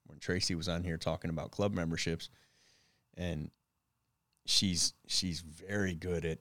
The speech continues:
difficult conversations and dealing with difficult people with, really without getting, um, beat up in the midst.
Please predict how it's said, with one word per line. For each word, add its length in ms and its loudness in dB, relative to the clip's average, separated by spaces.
difficult 520 -4
conversations 840 -4
and 100 -12
dealing 320 -4
with 160 -8
difficult 440 -12
people 300 -8
with, 120 -16
really 320 6
without 440 2
getting, 380 0
um, 380 -4
beat 220 -2
up 260 0
in 140 -4
the 80 -4
midst. 460 -2